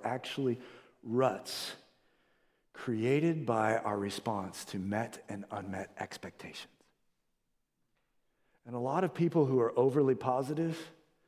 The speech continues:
are trying to avoid reality. People who are overly wanting to be with other people are fearful of being alone.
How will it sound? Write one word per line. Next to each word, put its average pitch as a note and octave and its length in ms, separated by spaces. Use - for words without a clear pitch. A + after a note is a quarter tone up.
are G#2 60
trying B2+ 420
to A#2 160
avoid G2+ 400
reality. F2 520
People E3+ 280
who C#3+ 160
are B2+ 200
overly D3 480
wanting C3+ 320
to C3 100
be B2 180
with A#2+ 180
other B2 220
people B2+ 560
are G#2+ 120
fearful C3+ 640
of A2 180
being G#2 220
alone. F2 420